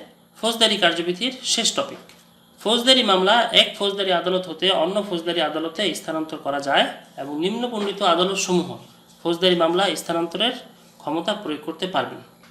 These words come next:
আচ্ছা, দেখি আমরা কোন আদালতগুলো এই ফৌজদারি মামলা স্থানান্তর করতে পারেন। প্রথমে রয়েছে আপিল বিভাগ, তারপরে হাইকোর্ট বিভাগ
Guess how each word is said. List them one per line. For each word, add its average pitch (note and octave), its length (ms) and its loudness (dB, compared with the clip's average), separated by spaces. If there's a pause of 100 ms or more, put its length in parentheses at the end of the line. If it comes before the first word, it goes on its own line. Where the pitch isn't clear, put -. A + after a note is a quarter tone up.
(300)
আচ্ছা, B2+ 180 -8
দেখি E3+ 260 0
আমরা G3 200 2 (120)
কোন A#3 120 -2
আদালতগুলো F#3 560 2 (600)
এই D3 180 2 (200)
ফৌজদারি F3 440 2
মামলা E3 240 2
স্থানান্তর D#3 440 -4 (540)
করতে A#3+ 220 -4
পারেন। B2+ 260 -2 (1000)
প্রথমে A#3 300 0
রয়েছে G3+ 280 2
আপিল F#3+ 260 4
বিভাগ, G3 280 2 (420)
তারপরে D#3+ 300 2
হাইকোর্ট F3+ 360 0
বিভাগ F#3 280 2